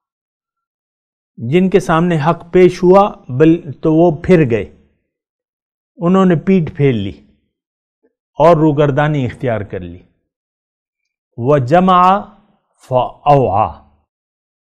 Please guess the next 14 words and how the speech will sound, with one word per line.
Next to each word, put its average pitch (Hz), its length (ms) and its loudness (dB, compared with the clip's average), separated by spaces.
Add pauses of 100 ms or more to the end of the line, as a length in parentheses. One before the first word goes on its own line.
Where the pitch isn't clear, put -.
(640)
और 165 220 4
उसने 165 360 -2
माल 147 640 0
तकसीम 151 640 -10
किया 135 500 -6 (340)
और 135 260 -6
फिर 180 140 0
इस-, 170 520 -4
इसे 156 320 -4
रोके 127 340 -2
रखा, 104 420 -8 (720)
यानी 143 220 -4
बखील 143 460 -2
शख्स। - 500 -14